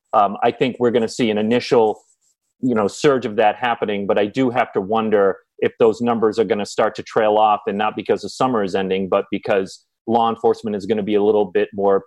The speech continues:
choosy about which of those calls that they go to. And keep in mind, I think when this was reported on,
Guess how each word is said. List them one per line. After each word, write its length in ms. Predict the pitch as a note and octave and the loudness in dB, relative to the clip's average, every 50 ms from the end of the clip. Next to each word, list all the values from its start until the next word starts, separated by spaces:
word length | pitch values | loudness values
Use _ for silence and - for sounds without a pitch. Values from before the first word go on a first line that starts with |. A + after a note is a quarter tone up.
| _ _ _ _ _ _ _ _ _ _ | _ _ _ _ _ _ _ _ _ _
choosy 640 | - - - - D#3+ C#3+ A#2 G2 G#2 G2 G2 - _ _ _ - | -12 -6 0 2 2 2 4 2 0 -2 -2 -4 _ _ _ -2
about 360 | - G#2+ F#2+ A2 G#2 G#2 - G#2+ | -2 0 2 2 2 2 0 -2
which 180 | A2+ A2 - | -2 0 0
of 80 | A2+ F#2+ | 0 0
those 200 | G2+ G2 F#2 - | 2 0 -2 -2
calls 280 | - - G2 G2 F#2 - | -2 -2 0 0 0 -2
that 120 | F#2+ - | -6 -4
they 100 | - F2 | -4 -6
go 220 | D#2+ - G2 G2 G2 | 0 2 2 2 2
to. 200 | - - G2 G2+ | 0 -2 -4 -2
And 80 | G#2+ - | -2 0
keep 160 | G#3 G#3 G3 | -2 -2 -2
in 60 | C#3+ | 0
mind, 240 | C#3+ D3+ C3 G#2+ G#2 | 0 0 0 2 0
I 60 | G#2+ | -2
think 240 | - D#3+ C#3+ - _ _ | -2 -2 -6 -6 _ _
when 260 | - G#2 B2+ B2 B2 | -10 -4 -2 0 2
this 180 | C3 D#3 - - | 0 0 0 -2
was 140 | A2 - - | -2 0 0
reported 380 | - - - D3+ D3+ D#3 D#3 D#3 | 0 0 2 2 2 2 2 0
on, 280 | D#3 D#3 D#3 D#3 D3+ | 0 -2 -2 -4 -6